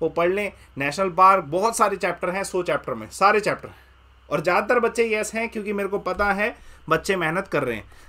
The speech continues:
सिखिज्म इस क्वेश्चन का आंसर है। पांचवा क्वेश्चन, चार क्वेश्चन हो गए, ठीक है? अभी मैंने आपको जो चैलेंज कराया है चार क्वेश्चन का काफ़ी है, ठीक है?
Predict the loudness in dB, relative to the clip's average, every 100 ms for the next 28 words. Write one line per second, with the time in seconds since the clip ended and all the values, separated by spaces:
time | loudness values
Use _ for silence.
0 | -4 0 0 0 2 4 4 0 0 0
1 | 2 6 6 6 4 0 0 2 4 4
2 | 4 2 2 0 -4 -8 -2 8 10 10
3 | 8 6 6 6 4 0 -6 -18 -18 -10
4 | 0 2 2 0 -10 -20 -20 -18 -16 -2
5 | 2 6 6 6 6 8 8 6 4 4
6 | 4 2 0 0 2 4 4 2 4 4
7 | 6 2 2 2 2 4 2 2 -2 -4
8 | -16 -20 -20 -20 -20 -18 -16 -16 -18 -4
9 | 2 4